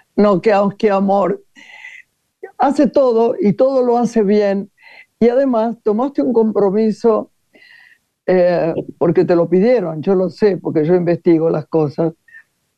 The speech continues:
en La Peña, que era muy difícil tomar. Y, porque no,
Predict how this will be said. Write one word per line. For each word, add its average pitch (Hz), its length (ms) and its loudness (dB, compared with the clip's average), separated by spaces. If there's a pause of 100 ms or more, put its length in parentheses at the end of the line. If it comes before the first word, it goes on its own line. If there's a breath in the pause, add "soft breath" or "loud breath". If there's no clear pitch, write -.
en 190 140 4
La 190 180 2
Peña, 202 520 0 (520 soft breath)
que 247 100 0
era 254 120 2
muy 254 180 0
difícil 226 500 0
tomar. 180 480 0 (640 soft breath)
Y, 220 540 2 (400)
porque 196 360 0 (160)
no, 175 240 0